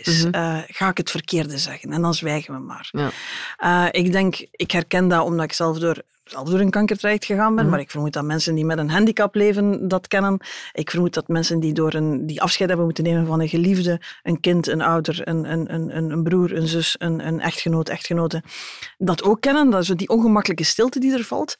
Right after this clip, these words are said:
Speaker 1: En waar we eigenlijk liefst zo rap mogelijk rondfietsen.
Speaker 2: Mhm.
Speaker 1: Want dat is wat we doen.
Speaker 2: Ja.
Speaker 1: Eh, het leven moet vooruitgaan en, en alles gaat goed, goed, goed. En het is druk, druk, druk.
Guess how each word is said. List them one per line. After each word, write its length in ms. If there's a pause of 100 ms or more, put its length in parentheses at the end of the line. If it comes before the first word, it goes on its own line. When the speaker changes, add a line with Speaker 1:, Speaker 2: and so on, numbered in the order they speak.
(640)
Speaker 1:
En 180
waar 220
we 80
eigenlijk 420
liefst 280
zo 160 (240)
rap 220
mogelijk 460
rondfietsen. 720
Speaker 2:
Mhm. 260 (420)
Speaker 1:
Want 160
dat 120
is 120
wat 140
we 120
doen. 260 (200)
Speaker 2:
Ja. 220 (100)
Speaker 1:
Eh, 60
het 160
leven 260
moet 140
vooruitgaan 580
en, 180
en 520
alles 280
gaat 180
goed, 140
goed, 140
goed. 240
En 40
het 100
is 100
druk, 220
druk, 160
druk. 220